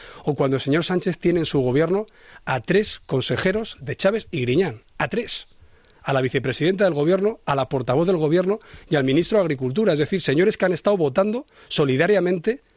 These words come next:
las decisiones de dar setecientos millones de euros de los parados andaluces a coimas y a una red de corrupción que acababa a veces en cocaína y en prostíbulos. Entonces, claro, yo lo que pido es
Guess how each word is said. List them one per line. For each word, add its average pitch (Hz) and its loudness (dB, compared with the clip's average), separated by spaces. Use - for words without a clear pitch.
las 147 2
decisiones 185 0
de 127 0
dar 175 2
setecientos 175 -2
millones 147 0
de 143 2
euros 156 2
de 113 -2
los 165 0
parados 135 -2
andaluces 156 -2
a 123 -6
coimas 190 0
y 131 0
a 139 4
una 147 2
red 160 0
de 156 -2
corrupción 127 -2
que 151 -2
acababa 127 2
a 131 0
veces 143 -4
en 127 -4
cocaína 120 0
y 143 -2
en 117 0
prostíbulos. 107 -4
Entonces, - -14
claro, 170 0
yo 117 0
lo 160 2
que 147 0
pido 170 0
es 226 -6